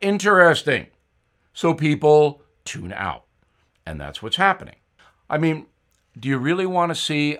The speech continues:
a panel with eight people you don't know on C N N talking about Saudi Arabia? So the producers of these programs are desperate.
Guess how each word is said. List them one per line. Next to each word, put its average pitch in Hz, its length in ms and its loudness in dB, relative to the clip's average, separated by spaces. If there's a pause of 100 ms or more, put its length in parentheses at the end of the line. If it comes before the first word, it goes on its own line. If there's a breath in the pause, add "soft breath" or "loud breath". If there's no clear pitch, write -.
a - 60 -14
panel 123 760 -4 (640)
with 92 320 -10
eight 147 260 -2
people 151 500 -4
you 95 380 -6
don't 143 280 0
know 135 500 -6 (480)
on 87 260 -10
C 156 260 -2
N 156 160 2
N 131 540 -4 (460)
talking 139 420 2
about 123 540 2 (240)
Saudi 110 480 -4
Arabia? 110 640 -8 (560 soft breath)
So 170 460 6 (460)
the 135 120 -4
producers 175 580 0
of 147 140 0
these 131 180 -8
programs 82 760 -8 (520)
are 143 420 4 (120)
desperate. 180 540 -2